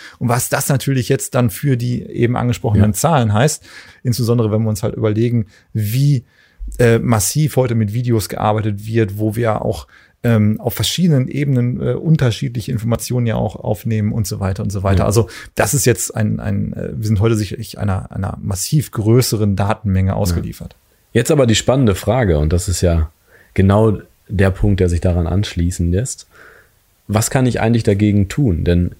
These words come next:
Speaker 2: ich weiß jetzt ja, ich muss mit dieser Informationsflut irgendwie umgehen, ne, auch im beruflichen Kontext,
Speaker 1: Mhm.
Speaker 2: ne, es gibt immer mehr Eindrücke, Infos, die ich selbst verarbeiten muss.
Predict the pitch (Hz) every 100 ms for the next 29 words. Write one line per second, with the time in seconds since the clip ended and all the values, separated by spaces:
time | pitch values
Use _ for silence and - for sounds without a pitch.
0 | - 82 92 117 - 120 - 92 135 135
1 | 95 107 104 104 104 95 95 92 95 98
2 | 92 - 107 120 - 110 107 - 95 90
3 | 92 104 113 123 135 156 156 _ _ -
4 | 87 90 85 90 87 107 117 120 113 113
5 | 104 113 110 - 101 104 - 92 107 101
6 | 95 90 101 101 98 92 98 104 107 107
7 | - 98 92 98 - - 85 104 107 87
8 | 90 95 127